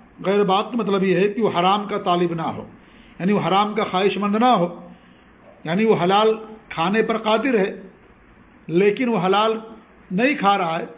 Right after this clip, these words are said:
بلکہ وہ، اے، حرام کھانا چاہتا ہے، یا اس کی بھوک اس قدر نہیں ہے کہ جان جانے کا خطرہ ہے، تو اسی صورت میں اگر یہ چیز نہیں ہے، ولا عاد، اور ولا عاد کا مطلب یہ کہ حد سے تجاوز کرنے والا نہ ہو،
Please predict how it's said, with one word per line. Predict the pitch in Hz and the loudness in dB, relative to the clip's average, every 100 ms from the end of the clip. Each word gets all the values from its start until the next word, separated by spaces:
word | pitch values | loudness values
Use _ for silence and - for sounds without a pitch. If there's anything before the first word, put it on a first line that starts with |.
| - - - | -20 -20 -10
بلکہ | 147 202 202 262 247 | -2 0 0 0 4
وہ، | 226 240 247 - - - - - | 6 6 2 -4 -18 -20 -20 -8
اے، | 185 196 190 185 170 | -2 0 0 0 0
حرام | 185 226 226 208 | 2 2 0 -4
کھانا | 175 208 214 | 0 0 2
چاہتا | 208 202 190 214 175 | 2 2 2 0 -2
ہے، | 170 - - - - | -2 -8 -20 -20 -6
یا | 190 226 | 0 2
اس | 214 - | 2 0
کی | 254 | -2
بھوک | 202 147 220 226 - - - - - - - - | -2 2 2 2 -2 -14 -20 -20 -20 -20 -20 -8
اس | 233 - | -8 -6
قدر | 196 196 214 | -2 0 0
نہیں | 208 277 240 | 0 0 0
ہے | 196 254 - - _ - - - | 0 -4 -12 -20 _ -20 -18 -6
کہ | 220 | -4
جان | 180 196 208 196 | 0 2 2 2
جانے | 196 202 208 | 0 0 -2
کا | 196 | -4
خطرہ | 175 180 214 | -4 0 2
ہے، | 180 185 - - - - | 2 -2 -6 -18 -20 -4
تو | 208 | 0
اسی | 190 226 | 2 0
صورت | - 196 240 240 | 2 4 4 4
میں | 220 | 0
اگر | 220 208 | 2 2
یہ | 214 | 4
چیز | 208 220 190 | 2 0 -2
نہیں | 190 214 196 | 0 0 0
ہے، | 160 151 | -2 0
ولا | 180 196 | 2 2
عاد، | 185 208 240 240 - - - - - - | 2 2 2 0 -12 -20 -20 -20 -18 -4
اور | 196 | 0
ولا | 196 202 | 2 2
عاد | 190 220 240 | 2 2 2
کا | 233 | -2
مطلب | 202 190 190 | -2 0 2
یہ | 214 | 2
کہ | 214 170 | 0 -4
حد | 170 | -4
سے | 247 | -2
تجاوز | 240 190 190 202 196 | -2 0 0 0 0
کرنے | 180 190 | 0 2
والا | 180 180 175 | 2 4 2
نہ | 175 | 0
ہو، | 131 120 | -2 -8